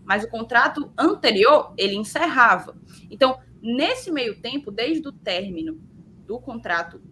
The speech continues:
de dois, do primeiro contrato, né, até hoje, até o registro disso aí, ele não tava com condições de jogo.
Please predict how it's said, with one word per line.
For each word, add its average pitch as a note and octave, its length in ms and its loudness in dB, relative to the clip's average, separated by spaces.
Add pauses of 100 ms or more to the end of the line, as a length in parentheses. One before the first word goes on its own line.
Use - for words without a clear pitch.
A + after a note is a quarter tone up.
de G3+ 120 -10
dois, A#3 360 0
do A#3+ 120 -8
primeiro B3 300 -6
contrato, F#3+ 500 -8
né, G3+ 240 -4 (120)
até A#3 360 0
hoje, A#3 560 0
até G3 240 -8
o B3+ 60 -6
registro G3 560 -10
disso A#3 340 -12
aí, G#3+ 320 -6 (1120)
ele C4 240 4
não D#4 240 -2
tava C#4 480 2
com D#4 180 -2
condições D4+ 400 -2
de D#4+ 140 -4
jogo. A3 420 -4